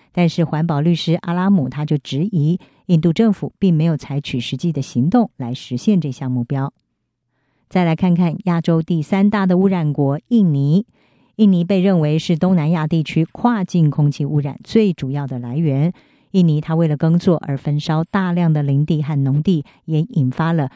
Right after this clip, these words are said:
波及到东南亚邻国的严重空气污染。根据环保组织绿色和平，他们在去年的报告，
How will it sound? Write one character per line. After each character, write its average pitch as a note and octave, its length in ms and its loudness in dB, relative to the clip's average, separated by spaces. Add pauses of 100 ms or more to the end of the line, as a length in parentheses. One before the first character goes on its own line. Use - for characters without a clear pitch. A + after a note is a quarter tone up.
(140)
波 D3+ 120 2
及 C#3 160 -4
到 C#3+ 160 -2
东 D3+ 220 0
南 C3+ 160 -2
亚 D3 160 -2
邻 C3+ 220 -2
国 C3 180 -2
的 C3 140 -2
严 C3 340 -2
重 F3+ 180 2
空 C#3 220 -2
气 C3+ 140 -8
污 D3 160 0
染。 F3 180 0 (400)
根 D#3+ 140 2
据 E3+ 80 4
环 D3+ 180 0
保 D3+ 180 0
组 C#3+ 160 -4
织 D3+ 200 0
绿 E3 160 2
色 D3+ 160 -4
和 C#3 180 -4
平， C3 220 -2
他 C#3 120 -4
们 C#3 60 2
在 C3+ 160 -4
去 A#3 200 2
年 E3 140 2
的 E3 80 -2
报 E3 200 -2
告， F3 260 -2